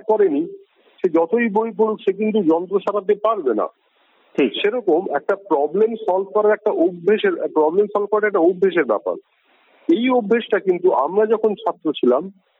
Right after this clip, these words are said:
Speaker 1: তখন আমাদের মধ্যে সেরকম ভাবে তৈরি করা হতো না। কিন্তু আমরা যখন যাদবপুরে পড়াই, ধরো নব্বই দশকের গোড়ার দিকে, তখন যাদবপুরের ছাত্রদের কিন্তু এই ট্রেনিংটা অনেক বেশি দেওয়া হতো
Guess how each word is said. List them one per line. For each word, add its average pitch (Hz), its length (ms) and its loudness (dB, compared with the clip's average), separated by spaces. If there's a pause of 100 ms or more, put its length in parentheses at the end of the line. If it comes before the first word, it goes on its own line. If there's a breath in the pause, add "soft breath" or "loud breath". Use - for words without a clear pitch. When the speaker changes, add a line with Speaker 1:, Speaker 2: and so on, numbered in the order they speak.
(260)
Speaker 1:
তখন 196 280 -2
আমাদের 165 340 2
মধ্যে 175 300 0
সেরকম 165 380 0
ভাবে 165 200 0
তৈরি 147 340 2
করা 143 200 2
হতো - 320 0
না। 143 220 0 (960)
কিন্তু 156 280 2
আমরা 147 300 0
যখন 208 260 0
যাদবপুরে 185 640 0
পড়াই, 107 480 -2
ধরো 139 160 2
নব্বই 135 320 2
দশকের 139 360 0
গোড়ার 127 240 2
দিকে, 107 340 -2 (460)
তখন 175 320 0 (120)
যাদবপুরের 175 480 0
ছাত্রদের 208 460 -2
কিন্তু 196 220 0
এই 180 180 4
ট্রেনিংটা 196 380 0
অনেক 160 420 2
বেশি 185 380 2
দেওয়া 143 260 2
হতো 127 320 0